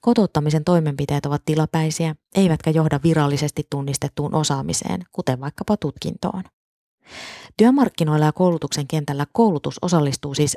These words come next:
rodullistetun ja sukupuolitetun eriytymisen vahvistamiseen, sanoo Kurki. Hänen mukaansa erityisesti nuorten maahanmuuttajanaisten työntäminen hoiva-alalle on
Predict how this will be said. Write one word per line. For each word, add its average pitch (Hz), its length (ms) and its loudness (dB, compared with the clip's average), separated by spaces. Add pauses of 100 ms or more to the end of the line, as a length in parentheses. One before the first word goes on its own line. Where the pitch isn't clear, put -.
rodullistetun 175 840 -2
ja 170 140 2
sukupuolitetun 147 880 -2
eriytymisen 160 600 0
vahvistamiseen, 147 800 -4 (120)
sanoo 143 320 -2
Kurki. - 400 -2 (760)
Hänen 240 200 6
mukaansa 170 360 2
erityisesti 165 580 0
nuorten 165 440 0
maahanmuuttajanaisten 147 1000 -2
työntäminen 147 520 -2
hoiva-alalle 165 640 2
on 160 180 -4